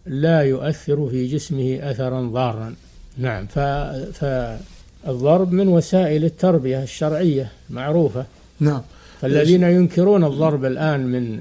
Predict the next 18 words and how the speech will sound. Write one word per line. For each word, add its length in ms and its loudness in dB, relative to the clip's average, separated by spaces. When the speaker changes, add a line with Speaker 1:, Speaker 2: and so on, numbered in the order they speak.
Speaker 1:
من، 240 -4
آه، 360 -6
Speaker 2:
المتأثرين 600 -4
Speaker 1:
المتأثرين 1000 -2
به 120 2
Speaker 2:
بالمجتمع 220 2
Speaker 1:
أو 160 -2
المس-، 280 -2
Speaker 2:
الغربي. 200 0
Speaker 1:
أو 140 -2
المستغربين، 920 0
Speaker 2:
نعم. 180 -8
Speaker 1:
الذين 400 0
ينكرون 600 2
الضرب، 400 -2
وهؤلاء 1700 -2
متأثرون 880 0
ب-، 420 -4